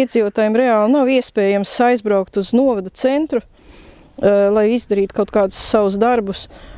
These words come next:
Ir arī tāda situācija, kad ir skolēnu brīvdienas, vasaras brīvdienas, arī bērni uz bērndārzu nevar ko aizvest viņus un nogādāt.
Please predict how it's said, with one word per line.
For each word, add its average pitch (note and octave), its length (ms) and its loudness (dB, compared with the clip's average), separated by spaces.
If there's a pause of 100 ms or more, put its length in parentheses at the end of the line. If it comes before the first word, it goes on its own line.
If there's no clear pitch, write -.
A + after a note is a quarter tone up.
Ir B3+ 160 0
arī C4 240 0
tāda G#3+ 220 0
situācija, A3 640 -2
kad A3 120 0
ir A3 100 -2
skolēnu A3 600 0
brīvdienas, A#3+ 800 0 (240)
vasaras A#3 440 0
brīvdienas, A#3+ 680 0 (400)
arī A3+ 260 0
bērni A#3 380 2
uz G#3+ 100 -4
bērndārzu G3+ 600 -2
nevar G#3 260 2
ko G#3+ 140 0
aizvest G3+ 500 -2
viņus G3 320 0
un G#3+ 80 4
nogādāt. F#3+ 540 0